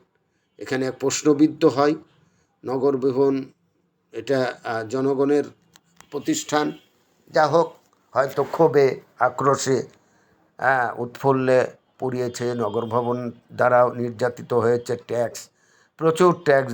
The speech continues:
দিয়েছে এবং জনগণরা প্রচুর ট্যাক্স দিয়েছে, দিয়েছে অনেকে। তারা, উম, তবে সিটি কর্পোরেশন থেকে আমাদের এই যে ময়লা আবর্জনা এবং সব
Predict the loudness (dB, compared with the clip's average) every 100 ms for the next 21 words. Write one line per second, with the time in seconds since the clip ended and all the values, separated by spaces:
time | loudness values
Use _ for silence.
0 | -2 -2 0 2 4 2 -2 _ _ _
1 | _ _ _ _ _ _ -8 0 0 0
2 | -8 _ _ _ -4 0 0 2 0 0
3 | 2 4 2 -2 _ -12 -8 -8 -6 0
4 | 0 0 -8 -10 -2 -2 -2 -4 -2 -2
5 | 0 -2 -4 -6 -6 -10 _ _ _ _
6 | -4 2 2 2 -8 _ _ _ _ _
7 | _ _ _ _ -16 -16 -10 -6 -6 -8
8 | _ -4 0 0 -2 -12 _ _ _ _
9 | _ -16 -10 -6 -6 -8 -8 -8 -8 0
10 | 0 2 0 0 0 0 -2 -4 -6 -6
11 | 0 4 4 2 -10 _ _ _ _ -2
12 | 2 2 2 0 0 -2 -2 0 4 4
13 | 4 4 4 2 -4 -4 -6 -4 -2 -4
14 | -6 -10 -8 -4 -4 -2 -2